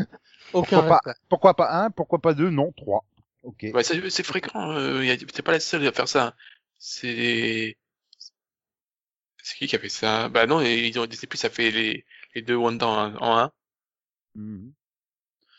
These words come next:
Speaker 3: Et,
Speaker 2: Ouais.
Speaker 3: bah, je, quand c'est des séries courtes, je trouve ça pas bête, euh, de, de mettre deux le temps de, euh, de se rendre compte que, de lancer la série.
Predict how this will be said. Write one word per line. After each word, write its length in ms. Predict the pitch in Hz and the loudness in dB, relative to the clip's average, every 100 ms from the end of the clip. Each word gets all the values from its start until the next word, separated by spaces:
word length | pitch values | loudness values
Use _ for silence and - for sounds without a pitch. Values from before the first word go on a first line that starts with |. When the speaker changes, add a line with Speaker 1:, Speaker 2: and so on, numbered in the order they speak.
| - | -8
Speaker 3:
Et, 160 | 131 127 | 0 4
Speaker 2:
Ouais. 460 | 123 120 - - - | 4 2 -2 -10 -6
Speaker 3:
bah, 120 | - 147 | -4 -2
je, 240 | - 131 - - - | -4 -6 -8 -16 -18
quand 220 | - - 180 | -8 -4 -2
c'est 120 | 190 | -4
des 60 | |
séries 240 | 156 160 147 | -4 -4 -4
courtes, 200 | - - | -8 -10
je 60 | - | -10
trouve 140 | - | -8
ça 140 | - | -6
pas 140 | - 151 | -4 0
bête, 240 | 165 170 | -2 -2
euh, 140 | 127 120 | -6 -4
de, 100 | 117 | -6
de 500 | 127 120 123 123 123 | -4 0 2 2 0
mettre 200 | 135 - _ _ - | -6 -8 _ _ -4
deux 220 | 135 170 | 0 2
le 140 | 135 | 2
temps 140 | 123 147 | 2 2
de, 80 | |
euh, 420 | 120 117 113 113 110 | 2 2 4 6 4
de 460 | - - _ - | 0 -20 _ -8
se 60 | - | -2
rendre 160 | 127 | -2
compte 180 | 135 165 | -2 -4
que, 200 | 135 120 | -2 -2
de 120 | 120 117 | 0 0
lancer 240 | 120 - | 2 2
la 60 | 127 | 2
série. 340 | 135 143 143 | 2 2 -4